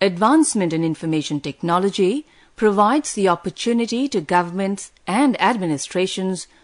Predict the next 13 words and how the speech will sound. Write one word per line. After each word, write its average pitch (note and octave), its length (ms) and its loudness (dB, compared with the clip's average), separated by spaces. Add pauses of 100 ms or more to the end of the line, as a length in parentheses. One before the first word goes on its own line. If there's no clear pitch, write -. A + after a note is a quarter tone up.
(140)
throughout G3+ 480 0
the G#3+ 80 0
world D#3 500 -2 (320)
to - 220 -4
improve B3 640 0
the C#4+ 80 -2
delivery A3 500 2
of D#3 140 -2
information E3+ 600 -4
and C#3 140 -4
services G3+ 680 -2 (260)
to D#3+ 120 -8
citizens A3+ 720 -2